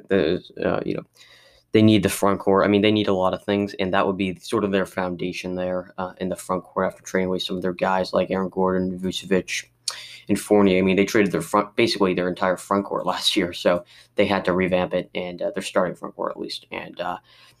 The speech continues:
that's that. Um, so now you get, uh, to the, uh, Kings here.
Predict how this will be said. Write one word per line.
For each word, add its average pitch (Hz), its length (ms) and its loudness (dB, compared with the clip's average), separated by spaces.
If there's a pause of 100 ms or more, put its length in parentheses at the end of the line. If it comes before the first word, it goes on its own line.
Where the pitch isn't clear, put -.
(340)
that's - 240 -2
that. 90 440 -4
Um, 90 400 -6 (1900)
so - 120 -4
now 110 220 6
you 107 180 2
get, 98 480 4
uh, 92 440 -2 (1120)
to 95 760 0
the, 92 600 -4 (1300)
uh, - 240 -8 (1000)
Kings 117 280 0
here. 95 240 -2